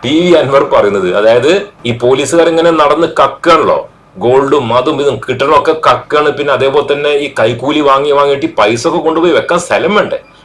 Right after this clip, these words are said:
എട്ട് പത്ത് അക്കൗണ്ട് ഉണ്ടാവും, അതൊക്കെ നിറഞ്ഞു കവിഞ്ഞു കിടക്കാണ് കോടികള്. പിന്നെ അതിനേക്കാൾ കൂടുതലായി കഴിഞ്ഞാല് പിന്നെ വല്ല വിജിലൻസോ ഇ ഡി റെയ്ഡൊക്കെ നടത്തി കഴിഞ്ഞാല് ഈ ചില പോലീസുകാർ അകത്താകാൻ സാധ്യതയുണ്ട്. അപ്പൊ എന്താ ചെയ്യുന്നത്?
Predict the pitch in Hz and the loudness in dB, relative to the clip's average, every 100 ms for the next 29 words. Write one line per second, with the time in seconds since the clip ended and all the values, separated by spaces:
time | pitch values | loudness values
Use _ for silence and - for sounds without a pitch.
0 | - 110 - 156 156 165 143 147 151 151 | -4 -4 -2 0 0 0 0 0 0 0
1 | 139 110 135 131 143 131 123 143 160 139 | 0 2 0 0 -2 0 -2 -2 0 0
2 | 143 135 123 123 113 104 110 113 98 76 | 2 0 0 -2 -2 0 0 0 -2 -4
3 | - - 135 139 147 156 156 170 165 156 | -6 -6 0 0 0 0 0 -2 0 0
4 | 151 156 160 156 151 156 156 143 147 147 | 2 2 2 0 0 -2 -2 -4 -2 -4
5 | 143 120 127 139 131 120 139 143 160 135 | -6 -4 0 0 -2 -2 -2 0 2 0
6 | 127 131 143 143 139 139 139 120 156 147 | 0 -2 0 2 2 0 0 0 -4 0
7 | 143 139 139 147 139 135 139 135 127 131 | 2 2 2 0 0 -2 0 0 -2 -2
8 | 139 139 139 120 120 123 127 123 113 107 | 0 2 2 0 0 0 0 0 0 0
9 | 95 95 - 151 156 143 147 139 151 | -2 -2 -2 0 0 0 -2 0 -2